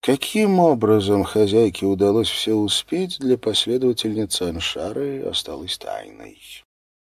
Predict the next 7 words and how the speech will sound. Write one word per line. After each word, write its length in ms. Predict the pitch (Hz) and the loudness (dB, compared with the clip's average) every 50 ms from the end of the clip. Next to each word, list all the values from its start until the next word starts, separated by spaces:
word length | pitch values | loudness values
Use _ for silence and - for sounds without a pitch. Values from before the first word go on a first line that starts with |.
| _ _ _ _ _ _ - | _ _ _ _ _ _ -14
Вместе 640 | 76 78 80 87 98 123 123 - - - 110 101 | -6 -2 2 4 4 4 4 2 0 -2 -2 -2
с 100 | 87 71 | -2 -2
девой 420 | 71 82 110 135 156 165 165 160 | 0 2 4 4 4 4 2 0
поднялась 680 | 151 - 139 127 117 113 104 95 85 98 113 113 - - | 2 2 4 4 4 4 4 4 4 4 4 2 2 0
и 60 | 120 | -2
жена 480 | 98 95 95 98 92 104 110 113 117 - - | -2 -2 0 0 0 0 0 -2 -4 -6 -4
Ольдерика, 840 | - 147 151 147 127 117 - 76 58 60 - - - 60 60 60 | 0 0 2 0 0 -4 -8 -10 -10 -10 -12 -14 -12 -12 -12 -12